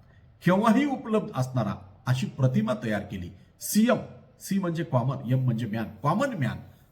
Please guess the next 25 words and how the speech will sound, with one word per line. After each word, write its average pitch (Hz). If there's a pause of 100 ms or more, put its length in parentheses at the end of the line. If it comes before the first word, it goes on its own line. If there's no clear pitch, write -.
(100)
अशी 131
प्रतिमा 131
त्यांनी 180
लोकांमध्ये 175
रुजवली. 123 (440)
त्यासाठी 196
उद्धव 143
ठाकरे 160 (640)
यांच्यावर 123 (340)
त्यांनी 151
सतत 143
घरी 151
बसून 196
काम 131
करणारा, 98 (380)
Facebook 160
लाईव्हवरून 147
लोकांना 127
न 131
भेटणारा 127 (320)
मुख्यमंत्री 135
अशी 143
उलटी 180
टीका 147
केली. 98